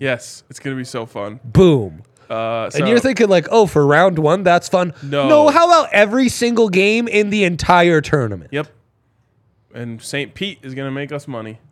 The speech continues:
Speaker 2: Woo!
Speaker 1: So check out DraftKings Sportsbook. Get over there. Have more fun than you've ever had watching sports. Of course, age and eligibility restrictions apply to get the great deal.
Speaker 2: Hell yeah.
Speaker 1: That is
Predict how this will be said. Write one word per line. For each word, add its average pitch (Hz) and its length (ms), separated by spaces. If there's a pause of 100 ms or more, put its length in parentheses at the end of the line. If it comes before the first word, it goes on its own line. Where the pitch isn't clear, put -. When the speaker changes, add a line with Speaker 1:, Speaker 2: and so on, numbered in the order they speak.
Speaker 2:
Woo! 466 1700
Speaker 1:
So 143 420
check 175 160
out 165 140
DraftKings 143 440
Sportsbook. 123 360
Get 131 100
over 127 140
there. 123 160
Have 120 240
more 127 260
fun 127 280
than 120 100
you've 120 120
ever 147 200
had 135 180
watching 123 360
sports. - 640 (1080)
Of 180 120
course, - 540
age 151 220
and 143 80
eligibility 131 420
restrictions 120 380
apply 143 220
to 131 80
get 127 200
the 127 60
great 151 420
deal. 175 400 (120)
Speaker 2:
Hell 123 180
yeah. 123 80
Speaker 1:
That 156 140
is 156 280